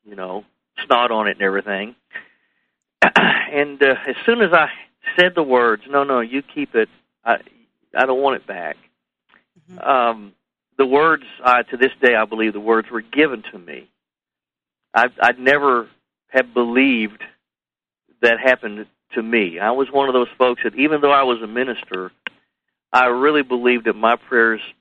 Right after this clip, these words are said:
Speaker 1: barely made it to the ceiling and back. Uh, I, I was very, very negative toward my own connection with, with God or higher power. But it was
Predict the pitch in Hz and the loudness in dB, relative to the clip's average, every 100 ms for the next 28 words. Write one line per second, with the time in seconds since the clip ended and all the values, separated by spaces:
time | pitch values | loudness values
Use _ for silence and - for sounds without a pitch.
0 | - 117 127 123 120 113 107 113 104 - | 0 0 0 -2 -2 -2 -2 -8 -12 -8
1 | 113 104 98 92 87 82 - - _ _ | -8 -6 -8 -12 -12 -12 -14 -18 _ _
2 | _ _ _ _ _ _ 95 92 90 85 | _ _ _ _ _ _ -20 -20 -20 _
3 | - - _ _ _ _ _ - 101 107 | -20 -20 _ _ _ _ _ -6 0 0
4 | 104 107 - _ _ - 113 101 _ 113 | 0 -4 -6 _ _ -8 -8 -8 _ 2
5 | 123 120 113 107 113 110 107 107 113 113 | 2 2 -2 -2 0 0 -2 -10 -4 -2
6 | 113 110 - - 110 104 101 - 107 107 | -2 -8 -10 -6 -6 -4 -6 -4 -4 -6
7 | 101 104 104 101 - 92 98 92 _ _ | -8 -8 -8 -8 -12 -10 -10 -10 _ _
8 | _ _ 104 98 107 107 107 98 92 _ | _ _ -12 -4 0 2 2 -2 -8 _
9 | _ 101 98 95 104 95 82 80 _ _ | _ -4 -4 -4 -6 -6 -6 -14 _ _
10 | _ _ _ _ _ _ _ _ _ _ | _ _ _ _ _ _ _ _ _ _
11 | _ _ _ - 113 143 | _ _ _ -2 2 2